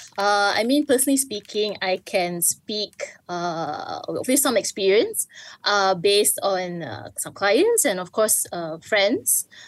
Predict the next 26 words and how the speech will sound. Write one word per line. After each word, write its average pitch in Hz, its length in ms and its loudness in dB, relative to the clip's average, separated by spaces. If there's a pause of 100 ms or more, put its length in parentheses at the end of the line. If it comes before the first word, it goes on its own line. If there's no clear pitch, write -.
(140)
of 196 180 2
mine 196 460 2
that 190 180 4
have, 185 200 2 (100)
uh, 151 400 -4
you 190 120 -6
know, 170 280 -6 (260)
uh, 180 140 -4
gone 214 240 2
through 220 240 4
this, 180 400 2
uh, 175 160 0
process, 185 720 0 (360)
uh, 180 220 -4
unfortunately. 175 880 0
And 208 220 0
most 285 320 4
of 277 80 2
it 269 100 4
I've 196 160 2
seen 214 560 2
within 180 400 -4
clients 208 420 2
and 190 140 -4
friends 180 560 0 (300)
is - 400 2